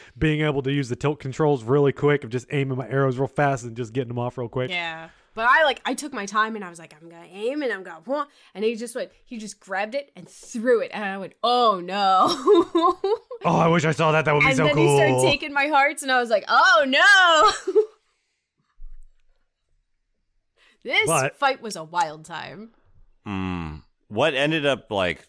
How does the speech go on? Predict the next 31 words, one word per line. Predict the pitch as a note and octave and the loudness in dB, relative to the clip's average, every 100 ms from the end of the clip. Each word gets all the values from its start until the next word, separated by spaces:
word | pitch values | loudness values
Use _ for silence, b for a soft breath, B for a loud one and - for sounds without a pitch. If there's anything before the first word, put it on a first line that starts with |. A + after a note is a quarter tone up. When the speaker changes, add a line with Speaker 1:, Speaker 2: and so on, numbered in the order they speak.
| _ | _
Speaker 3:
saving | - A#2+ A2 G2+ F#2+ | -8 -2 0 0 -2
me, | F#2+ G2 F#2 E2 E2 | -2 -2 -2 -6 -8
uh, | - D#2+ D#2+ D#2+ C2+ | -10 -6 -4 -6 -8
was | E2 E2 D#2+ D2+ - - _ _ _ _ _ - | -8 -6 -6 -10 -14 -18 _ _ _ _ _ -20
he | D#2+ A#2 A#2+ C3 F#2 _ - | -10 -4 -2 -4 -8 _ -12
kind | A#2+ B2+ | -4 -2
of | B2+ G2 F2+ | -2 -6 -16
jumped | - A2 A2+ A2 - - | -8 -4 -4 -6 -16 -6
backwards | G2+ G2 - A#2+ A#2 A2 | -4 -4 -4 -8 -8 -8
from | - A#2 | -8 -6
me, | A2+ A2+ | -4 -4
like | G2 | -6
he | F2+ | -8
did | F#2 F#2+ | -6 -6
an | E2+ | -6
attack. | D#2 A2 G#2 G2+ G2 _ b b b b b b _ | -6 -4 -2 -2 -4 _ b b b b b b _
Uh, | F2+ F2+ E2+ E2 E2 E2 E2 _ | -2 0 2 0 0 -4 -6 _
f-, | - - _ | -20 -20 _
for | - | -12
whatever, | G#2 A2 G#2 G2+ | -6 -2 -2 -4
yeah, | F2+ D2+ | -4 -4
I | |
pulled, | D#2 G#2 G2+ | -4 -2 -2
it | F2 | -2
broke | C3+ D3 | 0 0
my | A#2 G2+ | -2 -2
shield. | - B2+ A2 F#2 | -2 0 0 0
I | E2 | -2
pull | B2+ C3 | 0 0
out | A#2 | 2
a, | G#2+ | -2